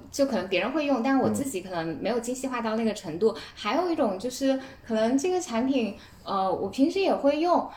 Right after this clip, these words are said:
Speaker 1: 但是，呃，你让我在一个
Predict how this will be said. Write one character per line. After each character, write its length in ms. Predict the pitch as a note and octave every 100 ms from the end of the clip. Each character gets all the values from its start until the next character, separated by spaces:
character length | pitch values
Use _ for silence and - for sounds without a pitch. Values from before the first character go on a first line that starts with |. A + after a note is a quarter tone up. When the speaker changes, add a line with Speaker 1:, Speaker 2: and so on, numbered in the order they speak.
| - -
Speaker 1:
但 160 | D#4
是， 380 | D#4+ D#4+ D4+ C#4+ - -
呃， 480 | - G3+ F#3+ F#3 F3+ -
你 140 | G3+
让 220 | G3+ C#4 C#4+
我 100 | -
在 260 | C4+ C4+
一 80 | C4
个 180 | C#4